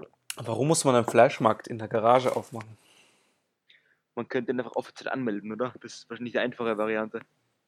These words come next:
Speaker 1: Ja, ich glaub, die Hygienemaßnahmen sind ein bisschen, äh,
Speaker 2: Ja, ich würd,
Speaker 1: äh.
Speaker 2: ich würd da, also ich würd da niemals was kaufen, sag ich dir ganz
Speaker 1: <laughs> Ja,
Speaker 2: ehrlich.
Speaker 1: ich auch nicht. Aber vielleicht bieten sie spezielles Fleisch an, so Hammel und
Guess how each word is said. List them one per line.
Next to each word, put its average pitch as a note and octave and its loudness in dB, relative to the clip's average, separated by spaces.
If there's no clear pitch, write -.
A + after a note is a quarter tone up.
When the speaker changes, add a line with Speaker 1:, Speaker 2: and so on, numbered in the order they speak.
Speaker 1:
Ja, D#3 -10
ich C#3 -12
glaub, C3+ 0
die C3 -8
Hygienemaßnahmen C#3 -6
sind C3 -10
ein B2 -6
bisschen, B2 -6
äh, A#2 6
Speaker 2:
Ja, A#2 6
ich A2+ 0
würd, A2+ -2
Speaker 1:
äh. A2+ 4
Speaker 2:
ich - -4
würd G#2+ 2
da, - -14
also A#2 -4
ich - -8
würd G2+ 0
da F#2+ 0
niemals G#2+ 0
was - -16
kaufen, G2+ -4
sag - -4
ich F#2+ -8
dir - -10
ganz - -2
Speaker 1:
<laughs> F#2+ -2
Ja, - 4
Speaker 2:
ehrlich. F#2+ 0
Speaker 1:
ich B2 4
auch B2 10
nicht. A2+ 2
Aber B2 12
vielleicht A#2+ 6
bieten B2 -4
sie A#2 2
spezielles D#3 6
Fleisch A#2 10
an, A2 4
so A2 0
Hammel A#2+ 8
und G#2+ -2